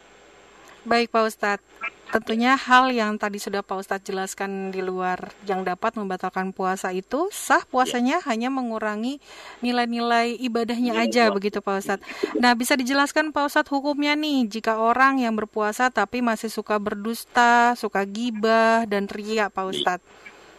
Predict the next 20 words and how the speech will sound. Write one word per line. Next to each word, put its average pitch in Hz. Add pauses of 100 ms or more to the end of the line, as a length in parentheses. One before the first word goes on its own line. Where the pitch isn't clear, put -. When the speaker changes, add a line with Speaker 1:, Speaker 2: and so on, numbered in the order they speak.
(380)
Speaker 2:
Iya. 82 (1160)
Itulah 117
yang 87
memang 101 (560)
kenapa, 95 (720)
eh, 78
makna 104
dari 90
puasa 87
ini 87
adalah 82
al-imsak, 85 (240)
yaitu 82
menahan. - (640)
Ternyata 110
konteksnya 80 (520)
seluruh 104
muslim 120
harus 104
memahami. 85